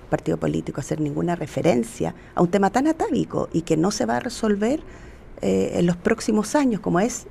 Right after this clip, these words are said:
la violencia que sufrimos o que sufren las mujeres en general y las discriminaciones. Y sin embargo, la discusión hoy día es a quién le toca presidir la mesa uno, dos, tres del,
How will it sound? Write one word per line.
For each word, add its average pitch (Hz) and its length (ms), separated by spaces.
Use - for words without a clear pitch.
la 185 80
violencia 190 420
que 185 80
sufrimos 185 560
o - 60
que 135 100
sufren - 380
las - 220
mujeres 165 360
en 160 80
general 156 500
y 143 60
las 147 140
discriminaciones. 170 880
Y 240 60
sin 233 180
embargo, 240 260
la 254 100
discusión 240 360
hoy 254 140
día 254 280
es 311 200
a 226 80
quién 247 160
le 262 80
toca 254 200
presidir 233 360
la 240 100
mesa 233 260
uno, 240 300
dos, 233 200
tres 240 320
del, 202 320